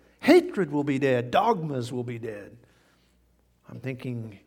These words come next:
he's imagining that education is gonna cure it all.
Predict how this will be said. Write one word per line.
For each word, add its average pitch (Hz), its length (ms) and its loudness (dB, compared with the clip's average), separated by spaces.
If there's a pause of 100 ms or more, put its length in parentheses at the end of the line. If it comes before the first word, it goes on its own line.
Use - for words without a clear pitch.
(220)
he's 131 220 -8
imagining 127 580 -2
that 127 120 -6
education 131 680 -2
is 107 80 -12
gonna 117 200 -6
cure 120 260 -6
it 117 60 -4
all. 117 380 -4